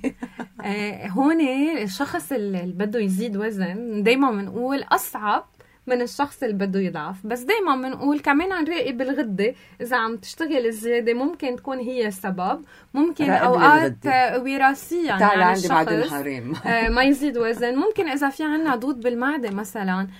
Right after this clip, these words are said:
Speaker 2: آه، ما نضعف. يعني دايمًا مننبش على مشكلة صحية، ولكن إذا نحن كان وزننا منه عالي ونحن صحيين ونحن، آه، يعني ما عنا مشاكل صحية، لا، نحن فينا نضلنا على وزننا، لأنه مع الوقت يمكن نزيد وزن.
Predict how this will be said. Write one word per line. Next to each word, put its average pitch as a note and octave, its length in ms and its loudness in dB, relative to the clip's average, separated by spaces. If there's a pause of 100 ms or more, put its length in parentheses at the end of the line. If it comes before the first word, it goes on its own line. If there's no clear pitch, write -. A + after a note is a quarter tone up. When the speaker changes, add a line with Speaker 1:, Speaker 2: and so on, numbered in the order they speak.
(240)
Speaker 2:
آه، G3+ 240 0
ما A3 160 -2
نضعف. A#3+ 360 0
يعني A#3+ 160 0
دايمًا F#4+ 220 0
مننبش D4+ 500 -2
على B3+ 120 -2
مشكلة E4+ 300 -6
صحية، E4+ 460 -4
ولكن C4+ 380 -2
إذا A3+ 220 -6
نحن A#3 460 -6 (440)
كان C#4+ 180 0
وزننا C#4 560 0
منه D#4+ 320 -2
عالي D4 600 0 (200)
ونحن D#4 260 -2
صحيين D4 920 -2 (240)
ونحن، C#4+ 380 -2
آه، B3+ 920 0
يعني G#3+ 560 -4
ما B3+ 120 0
عنا D4+ 260 0
مشاكل A#3+ 500 -6
صحية، D4 600 -6 (260)
لا، A4 220 0
نحن D#4 320 -4
فينا F#4+ 300 -4
نضلنا E4 320 -2
على C#4+ 220 2
وزننا، C#4+ 380 -2
لأنه C4 260 -2
مع E4+ 200 0
الوقت D#4+ 340 0
يمكن D#4+ 260 -4
نزيد C4+ 340 -4
وزن. G3+ 380 -2